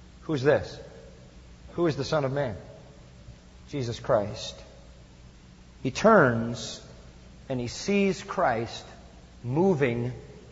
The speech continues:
in the church. He sees the Lord of the church. And what an encouraging thing that is. And there are several features. This is tremendous.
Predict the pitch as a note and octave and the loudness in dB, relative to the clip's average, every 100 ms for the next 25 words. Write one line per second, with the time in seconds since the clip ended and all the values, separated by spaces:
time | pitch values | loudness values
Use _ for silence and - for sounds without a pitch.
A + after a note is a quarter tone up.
0 | - - - - C#3+ A#2 - B2 F#2+ - | -20 -20 -20 -4 -2 -2 -2 -2 -4 -8
1 | - - - - - - - - - - | -16 -16 -18 -20 -20 -20 -20 -20 -20 -20
2 | - - - - - - - - - - | -20 -20 -20 -20 -20 -20 -20 -20 -20 -20
3 | - - - - - - - - E3+ - | -20 -20 -20 -20 -20 -20 -20 2 4 6
4 | A#3 E3+ E3+ E3 G3+ F#3+ E3 F3 A#3 A3+ | 6 8 8 10 10 10 6 -2 -4 -6
5 | - - - - - - - - C3+ E3 | -8 -14 -18 -18 -20 -20 -20 -16 -10 -6
6 | F3 B3 A#3+ A3 - - A#3+ B3 B3 G3 | -4 -2 0 -2 -2 -2 2 6 6 6
7 | C#3 C3+ - C3+ A2 G#2+ A2 A2 - - | 2 -2 -2 -2 -2 -4 -6 -10 -14 -16
8 | - - - - - - - - - - | -16 -20 -20 -20 -20 -20 -20 -20 -20 -20
9 | - - - - - - - - - - | -20 -20 -20 -20 -20 -20 -20 -20 -20 -20
10 | - - - F#3 G#3+ G3+ F#3 - C#4+ D4+ | -20 -20 4 8 10 12 12 12 12 12
11 | C#4 B3 - C4 B3+ - A2+ F#2 - G#3+ | 12 12 10 4 4 4 2 0 -2 -2
12 | - A3 - F#3 F#3+ F#3 A#2 G2 - | -2 -4 0 4 6 6 4 -2 -8